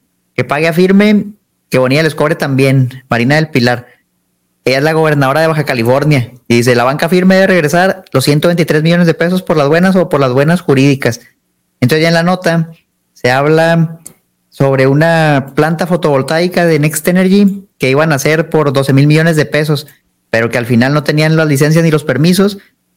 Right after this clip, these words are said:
no se hizo, pero ya le habían puesto en el fideicomiso ciento veintitrés millones de pesos.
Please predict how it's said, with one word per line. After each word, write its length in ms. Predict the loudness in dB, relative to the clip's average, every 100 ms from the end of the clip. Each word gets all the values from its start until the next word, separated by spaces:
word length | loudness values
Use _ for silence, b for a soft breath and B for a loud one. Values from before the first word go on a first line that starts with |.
| _
no 140 | -2 0
se 140 | 0
hizo, 460 | 0 2 0 -2 -8 _
pero 160 | -2 0
ya 120 | 2
le 60 | 2
habían 140 | 0
puesto 260 | -2 -2 -2
en 60 |
el 80 | 0
fideicomiso 720 | 0 0 0 0 2 0 -2 -4
ciento 320 | -2 0 0
veintitrés 340 | 0 0 0
millones 280 | 2 2 2
de 100 | 0
pesos. 340 | -2 -2 -4